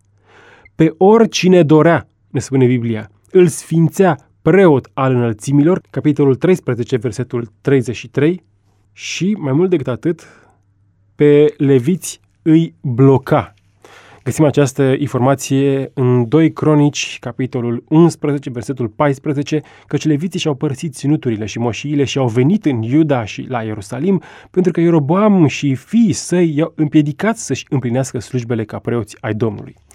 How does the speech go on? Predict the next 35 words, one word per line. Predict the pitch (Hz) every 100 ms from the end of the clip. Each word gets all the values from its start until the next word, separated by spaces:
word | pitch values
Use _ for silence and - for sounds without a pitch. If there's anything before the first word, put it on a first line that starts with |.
| - - - _
Așadar, | - 185 202
este | 208 208
un | 185
episod | 147 - 180
similar | 170 151 175
cu | 160
ceea | 143 151
ce |
s-a | 135
întâmplat | 139 117 135 131
în |
România | 120 120 127 156
odată | 147 107 110
cu | - 107 110 - - -
instaurarea | 120 - 110 117 120
regimului | 107 107 117 110 110
comunist, | 131 123 139 170 - -
atunci | - 175 220 -
când | 208 180 _ _ _
a | _ 220
fost | - 202
mai | 196 196 - _ _ _ _ _
ușor | 220 220 - 131 98 - _
pentru | - 127 117
comuniști | 131 117 120 120 -
să | - 131
guverneze | 120 131 120 123 123 160 120
această | 101 117 - 104
țară, | - 143 135 127 _ _
decapitând | 185 185 170 165 135 151 135 -
elitele | 131 113 104 117 110
intelectuale. | - 113 - 113 98 - 98 90 82 _ -
E | 170
bine, | 196 190 165 _ _
Ieroboam | 165 151 131 123 165 226 -